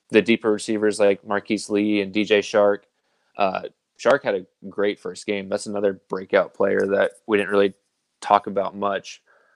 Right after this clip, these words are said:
um, against the Chiefs defense, but still, I think Gardner Minshew is an,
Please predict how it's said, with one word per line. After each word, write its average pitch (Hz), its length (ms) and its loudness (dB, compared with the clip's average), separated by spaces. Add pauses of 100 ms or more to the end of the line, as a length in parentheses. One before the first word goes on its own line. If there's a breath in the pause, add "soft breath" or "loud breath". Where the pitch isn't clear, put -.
(160)
um, 95 380 -8
against 107 240 -2
the 104 60 -10
Chiefs 107 280 -2
defense, 101 560 -4
but 85 160 -2
still, 101 400 0 (140)
I 104 140 2
think 101 360 -2 (420)
Gardner 107 260 4
Minshew 104 300 -4
is 101 100 -4
an, 104 100 -10